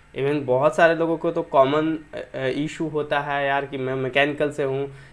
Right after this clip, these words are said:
यार मैं आईटी सीएस से नहीं हूँ, मेरे को समझ में नहीं आ रहा है, कहाँ से पढूँ, कैसे पढूँ, क्या पढूँ कि समझ में आए।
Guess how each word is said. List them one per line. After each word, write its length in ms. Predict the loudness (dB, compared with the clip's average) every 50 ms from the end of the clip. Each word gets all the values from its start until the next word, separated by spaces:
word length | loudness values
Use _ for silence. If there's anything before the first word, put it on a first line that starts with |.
| 0 4
यार 140 | 6 6 6
मैं 160 | 6 4 4
आईटी 440 | 4 6 6 6 4 4 2 -2 -2
सीएस 360 | -2 -2 -2 -2 -2 -2 -2
से 100 | -4 -2
नहीं 360 | -2 -2 -2 -2 -2 -4 -4 -6 -6 -8
हूँ, 140 | -8 -6
मेरे 140 | -6 -6 -6
को 120 | -6 -8 -8
समझ 320 | -6 -6 -4 -2 -2 -2
में 160 | 0 0 -2
नहीं 380 | -2 -2 -2 -2 -2 -2 0 0
आ 120 | 0 0
रहा 120 | 0 -2 -4
है, 100 | -6 -8 -16 -20 -20 -18 -10 -6
कहाँ 200 | -6 -4 -4 -4
से 100 | -6 -4
पढूँ, 220 | -4 -2 -2 -2
कैसे 280 | 0 0 -2 0 -2 -4
पढूँ, 280 | -4 -2 -2 -2 -4 -6 -2
क्या 160 | 2 4 4
पढूँ 360 | 4 4 2 0 0 0 -4 -6
कि 160 | -6 -8 -8
समझ 340 | -6 -4 -4 -4 -2 -2 -4
में 160 | -2 -4 -4
आए। 120 | -6 -8